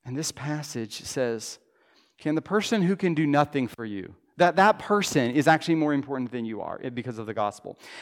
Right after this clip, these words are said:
That person that you are in conflict with and that you can't, don't seem like you can reconcile with, that person that you think is dead wrong, they are more important than you are. That's what belonging to the gospel looks like.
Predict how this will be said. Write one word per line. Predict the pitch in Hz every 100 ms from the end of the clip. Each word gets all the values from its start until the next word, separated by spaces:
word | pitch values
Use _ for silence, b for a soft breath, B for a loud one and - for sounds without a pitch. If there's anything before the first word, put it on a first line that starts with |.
| B
That | 175 170
person | - 214 214 233
that | 208 160
you | 185
are | 185
in | 185 165
conflict | - 175 180 180 160 135 123
with | 120 95 - B B B
and | 143
that | 135
you |
can't, | 175 175 190 170
don't | 160 175 180
seem | 180 180
like | 180 147
you | 160
can | 165 151
reconcile | 147 151 143 131
with, | 127 - B B
that | 202 202
person | 240 247 247
that | 175 -
you | 240
think | 262 165
is | 127
dead | 107 208 294 240
wrong, | 165 110 85 80 _ _ _ _ _ _ _ _ _ _ _ _ _ _ _ _ _ _ -
they | 143 160
are | 117
more | 104 113 135
important | 147 127 - 120 120 123
than | - 113
you | 101 98 90
are. | - - _ _ _ _ _ _ _ _ _ _ _ -
That's | - 156 165 -
what | 131 127
belonging | 123 104 104 101
to | 95
the | 95
gospel | 95 87 - 101
looks | 92 - -
like. | - _ _